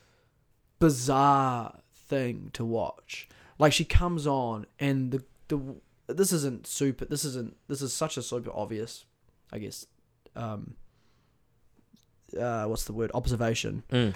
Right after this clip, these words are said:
Speaker 1: But it's just, it just blows my mind. Like, you watch it and it's, they, they come, she comes on and the,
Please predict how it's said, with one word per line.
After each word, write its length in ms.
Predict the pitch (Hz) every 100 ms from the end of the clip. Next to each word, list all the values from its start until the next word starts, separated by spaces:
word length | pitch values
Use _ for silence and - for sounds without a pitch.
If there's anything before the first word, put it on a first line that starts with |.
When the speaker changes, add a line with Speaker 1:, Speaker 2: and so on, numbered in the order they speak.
| -
Speaker 1:
But 120 | 143
it's 180 | 147 -
just, 260 | - 240 -
it 120 | 180
just 200 | 160 226
blows 220 | 160 151
my 60 | 135
mind. 260 | 123 110 104
Like, 120 | 123
you 100 | 131
watch 300 | 127 - -
it 80 | 104
and 100 | 135
it's, 220 | 135 - - - - -
they, 120 | 170
they 200 | 160 160
come, 380 | - 185 165 -
she 160 | -
comes 240 | 190 202 151
on 240 | 143 139
and 200 | 127 120
the, 160 | 156